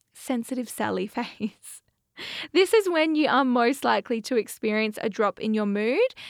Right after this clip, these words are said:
experience mood swings, and just feel a little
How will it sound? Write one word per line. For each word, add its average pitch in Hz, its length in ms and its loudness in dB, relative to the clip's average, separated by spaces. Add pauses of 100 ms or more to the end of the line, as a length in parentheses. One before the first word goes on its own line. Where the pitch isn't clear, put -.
(100)
experience 214 680 -2
mood 277 460 0
swings, 294 640 0
and 247 160 0
just 269 280 -2
feel 247 560 4
a 226 80 2
little 220 720 4